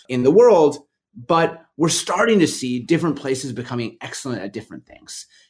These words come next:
And I think we're gonna see an acceleration of that. So that's how it's gonna play out. In some ways, the right analogy might be the auto industry. Think back a hundred years.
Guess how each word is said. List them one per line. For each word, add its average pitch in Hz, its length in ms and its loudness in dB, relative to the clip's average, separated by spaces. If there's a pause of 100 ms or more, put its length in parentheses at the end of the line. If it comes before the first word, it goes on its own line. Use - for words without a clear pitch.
(160)
And 139 140 -2
I 135 100 -2
think 139 160 0
we're 151 80 6
gonna 147 100 4
see 143 200 0
an 123 40 -2
acceleration 127 720 0
of 82 80 -12
that. - 240 -12
So 151 100 -12
that's 196 220 -2
how 185 140 0
it's - 160 -4
gonna 123 200 -4
play 98 220 -12
out. 78 200 -12 (260)
In 165 80 -2
some 254 300 0
ways, 180 480 -4 (360)
the 156 120 -4
right 160 260 0
analogy 143 440 0
might 139 200 -4
be 151 80 -4
the 147 120 -4
auto 139 280 -6
industry. - 420 -20 (160)
Think 190 140 0
back 208 200 0
a 170 40 -6
hundred 143 340 -6
years. - 380 -14